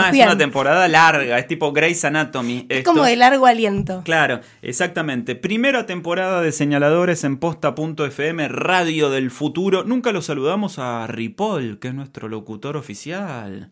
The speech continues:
Speaker 2: Ripoll,
Speaker 1: Así que
Speaker 2: señor Ripoll.
Speaker 1: a señor Ripoll le mandamos un abrazo desde acá.
Speaker 2: Un beso enorme.
Speaker 1: Exactamente. Y también le mandamos un abrazo muy grande a los amigos de Gato, que siempre nos acompañan con los mejores objetos para llevar adelante la lectura. Tenemos la taza My Cup, a mí me acompaña siempre.
Speaker 2: Sí, ya,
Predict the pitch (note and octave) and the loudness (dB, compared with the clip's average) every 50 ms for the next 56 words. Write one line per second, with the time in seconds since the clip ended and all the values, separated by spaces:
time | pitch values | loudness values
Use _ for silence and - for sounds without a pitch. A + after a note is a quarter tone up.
0 | _ _ - - F#3+ F#3+ - - G#3+ A3 G#3 F#3+ A3+ - - - G3+ G#3 G#3 F#3+ | _ _ -12 -10 -10 -6 -4 0 2 2 2 2 0 -2 -2 0 0 0 0 -2
1 | F3+ - - F3 F3 E3 E3 - A2+ - - A#2 C3+ D3 D3+ C#3+ C3 B2 G#2 - | -4 -6 -6 -6 -6 -6 -6 -8 -6 -2 0 2 2 2 2 2 0 -2 -2 0
2 | D3+ E3 E3+ C#3+ B2+ A#2 A#2 C3 C#3+ D3 C#3+ C3 - C3 C3+ B2+ B2 C3+ C#3+ C#3+ | 0 0 0 0 0 0 0 0 -2 -2 -4 -4 -4 -4 -4 -2 -2 -2 -2 -2
3 | C#3 - D3 C3 B2+ B2 A#2 A2+ A#2 A#2 B2+ C#3+ D#3 F#3+ G3+ G3 F#3+ G3+ B3 - | -4 -6 -4 -4 -2 0 0 0 -2 -2 -4 -4 -2 0 2 2 2 2 2 0
4 | - A#3 G#3 F3+ F3 D#3+ E3 E3 D#3+ E3+ - _ _ _ _ _ - - - - | -2 -2 -2 -2 -2 -4 -4 -8 -12 -14 -16 _ _ _ _ _ -20 -20 -18 -8
5 | - C#3+ B2+ - - C#3+ B2+ - D#3 D#3 D3+ C#3 B2 A#2+ B2 C3 C3 - - - | -6 -6 -4 -2 -2 -4 -2 -2 0 0 2 2 2 0 0 -2 -4 -6 -12 -20
6 | - _ - F3 F#3+ F3+ B3+ A#3 A3 A3+ A#3 A#3+ G#3 F#3 F#3 E3+ D#3 D3+ C#3+ D#3 | -14 _ -2 -2 0 2 2 2 2 2 2 2 2 2 0 0 0 0 0 0
7 | F3+ F#3+ G3 E3 - F3 E3 D#3 D#3+ E3 E3 D#3+ E3 D#3+ D#3 D3+ D#3 D#3 E3+ F3 | 0 0 0 -2 -2 -2 0 0 0 0 0 -2 -2 -2 0 0 0 0 0 -2
8 | E3+ D#3+ D3+ C3 - C3+ C3 D3 D#3+ E3 D#3+ D3 C3 C3+ D3+ E3+ F3 - _ - | -2 -2 -2 -2 -2 -4 -4 -4 -4 -2 -4 -4 -2 -2 -2 -2 -4 -6 _ -10
9 | B2+ D3+ G3 A3 A3 G3+ - - F3 D#3+ D3+ C#3+ C#3 C3 B2 B2 C#3 B2+ - - | -6 -2 -2 0 -2 -2 -2 0 2 4 4 6 4 4 2 0 -2 -2 0 0
10 | G3 G3 G3 G3 F#3 D#3+ C#3+ - D3 C3 B2+ C3 C3 B2+ E3+ E3+ F#3 F3+ E3 C#3 | 0 2 2 2 2 0 0 0 0 -2 -2 -2 -2 0 0 0 0 0 0 0
11 | C#3 C3 B2 A#2+ A#2+ B2 A#2+ - D#3+ D#3+ D#3 D3 - - - - A#2+ A#2+ - - | 0 0 0 0 -2 -4 -4 -2 -2 -2 -2 -2 -4 -6 -8 -8 -8 -8 -6 -6
12 | D#3+ D#3+ D#3+ F3 D#3 B2+ - - - B2 A#2 A2+ - - B2 B2+ D3 D3+ D#3 C#3 | -8 -6 -4 -4 -6 -4 0 0 2 2 2 0 0 -2 -2 0 2 2 2 2
13 | B2+ C#3 D3 D#3 D3 D3+ B2+ A#2+ A#2+ A#2 - - E3+ F#3 F3+ D#3+ - C#3+ C3 A#2+ | 2 0 0 -2 -2 0 0 0 0 0 0 0 0 2 2 0 0 -2 -2 -2
14 | A2+ A#2 A#2 B2 C3+ D3+ D#3+ - C#4+ E4+ E4+ - G#3+ D#3 D3 C#3+ C#3 C#3 - G#3 | -2 -2 -2 0 0 0 2 2 0 0 0 0 0 0 0 0 0 0 -2 -2
15 | B3 - F#3 D#3 F#3 G#3+ G#3+ F3 C#3+ C3+ C3+ B2 D3+ D#3 D#3+ E3 D#3 - - - | 0 0 0 0 0 0 0 0 0 0 0 0 -2 -2 -2 -4 -4 -4 -4 -2
16 | - D3+ C#3 B2+ A#2 G2 - - G2 G2 A3+ G#3 G3+ - | 0 2 2 2 0 -2 -4 -4 -2 -2 -2 0 0 0